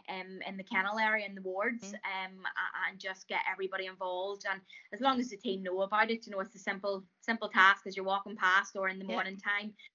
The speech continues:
Speaker 1: when you're doing your pain score, just to, to, to pop it on the board. So yeah. Mm-hmm.
Speaker 2: Yeah,
Speaker 1: Mm-hmm.
Speaker 2: I think that's such, such good advice, and I think it's quite, um, interesting for the colleagues that are filling out, you know, ticking on the sheet as well, isn't it? "Oh, what's ev-, you know, what have the other temperatures or pain scores been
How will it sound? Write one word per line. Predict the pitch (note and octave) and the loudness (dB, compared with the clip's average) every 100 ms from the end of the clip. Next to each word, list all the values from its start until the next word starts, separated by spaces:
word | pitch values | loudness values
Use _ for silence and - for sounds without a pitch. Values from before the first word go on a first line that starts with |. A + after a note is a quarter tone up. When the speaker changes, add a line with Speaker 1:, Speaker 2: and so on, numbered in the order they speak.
| - | -10
Speaker 1:
when | G3+ | -8
you're | G3 G3 | -4 -4
doing | F#3+ G3 | -4 -4
your | G3 | -6
pain | G3 | -6
score, | F#3+ G#3 G3+ | -4 0 0
just | G3 F#3+ - | 0 -6 0
to, | F#3+ | -2
to, | F#3 - - | -2 -18 -16
to | F#3 - | -14 2
pop | G3 G3 | 4 4
it | F#3+ | 2
on | F#3 | 0
the | F#3+ | 0
board. | F3+ G3 A#3 | 2 4 2
So | A#3 - G3+ F#3+ | 0 0 0 2
yeah. | F#3+ F#3+ A3+ _ | 4 4 2 _
Mm-hmm. | G#3 G#3 G3 A3 | -12 -10 -10 -4
Speaker 2:
Yeah, | G3 G3 F3+ | 4 6 6
Speaker 1:
Mm-hmm. | - | 4
Speaker 2:
I | |
think | B3 A#3+ | 4 4
that's | A3+ - | 4 2
such, | - | -6
such | - - F#3+ - | -2 2 2 4
good | F3 | 2
advice, | E3+ E3+ E3 - | 6 6 6 4
and | F#3+ | 4
I | G3+ | 6
think | B3 | 4
it's | - - | 2 4
quite, | F#3 F3 - | 6 8 6
um, | F3+ G3+ | 4 4
interesting | G3+ G3+ - E3+ | 4 4 2 -4
for | E3+ | -2
the | F3 | -2
colleagues | F3 - F#3 E3 - | 2 4 6 6 4
that | D#3 | 2
are | - | 6
filling | F3+ E3+ | 6 8
out, | E3 - _ | 6 4 _
you | F3 | 4
know, | D#3 - | 4 2
ticking | - - E3+ E3+ D#3+ - _ - | -4 4 4 4 -2 -10 _ 4
on | F#3+ | 6
the | F3 | 8
sheet | - F#3 - | 10 10 10
as | - | 10
well, | G3 | 10
isn't | G#3 G#3 | 8 6
it? | |
"Oh, | A#3+ D#4 | 6 6
what's | A3+ G3 - | 6 4 4
ev-, | G3 - | 2 4
you | G3 | 6
know, | E3+ | 8
what | G3+ | 8
have | - - | 4 8
the | |
other | F#3+ F#3 | 8 10
temperatures | F#3 - - F3+ | 4 4 2 4
or | |
pain | F3 E3+ F3 | 6 4 2
scores | - F3 F3+ | 2 4 4
been | - E3 F3 | 6 6 6